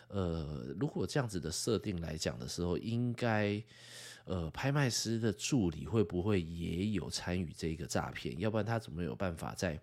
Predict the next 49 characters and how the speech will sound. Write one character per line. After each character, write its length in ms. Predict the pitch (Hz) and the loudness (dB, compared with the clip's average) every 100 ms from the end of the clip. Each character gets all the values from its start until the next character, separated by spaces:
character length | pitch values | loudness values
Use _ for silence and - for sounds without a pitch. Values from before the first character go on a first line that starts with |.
| - - - _ - _ _ - | -10 -20 -20 _ -20 _ _ -6
那 140 | 123 | 2
么 100 | 110 | 2
都 220 | 92 107 98 | 4 0 0
好 160 | 85 | 0
的 120 | 71 | -2
时 180 | 73 69 | -4 -6
间， 160 | 73 82 | -4 -4
就 100 | 87 | -2
是 40 | |
他 160 | 85 87 | -2 -4
生 260 | - 85 | -2 -2
日 100 | 90 | 0
的 120 | 87 73 | -2 -4
第 160 | 80 | -4
一 60 | 82 | -2
通 180 | 82 82 | -2 -2
电 160 | 78 | -4
话， 220 | 85 78 - - - - - | -2 -4 -6 -12 -12 -12 -2
让 180 | 101 | 0
他 220 | 80 85 73 | 0 -4 -4
接 260 | - 65 71 | -4 -4 -2
到？ 320 | 67 50 - - | -4 -4 -14 -14
对， 160 | - - | -6 -4
要 120 | 87 | -2
不 80 | 104 | 0
然 80 | 107 | 2
没 120 | 107 | 2
有 100 | 110 | 2
那 140 | 90 | 2
一 40 | 104 | 2
通 140 | 98 | 0
电 180 | 92 98 | 0 0
话 140 | 90 | 2
的 60 | 85 | 0
时 100 | 85 | 0
候， 80 | 85 | -2
后 140 | 92 | 0
面 120 | 90 | -2
大 140 | 82 90 | 0 -2
概 160 | 87 | 0
也 140 | 73 60 | -2 -2
没 120 | 76 | -4
有 80 | 80 | -2
办 160 | 82 | -2
法 240 | 82 - - | -4 -6 -6
诈 160 | - - | -4 -4
骗 180 | 85 73 | -4 -4
到 140 | 71 | -4
他。 200 | - - | -4 -10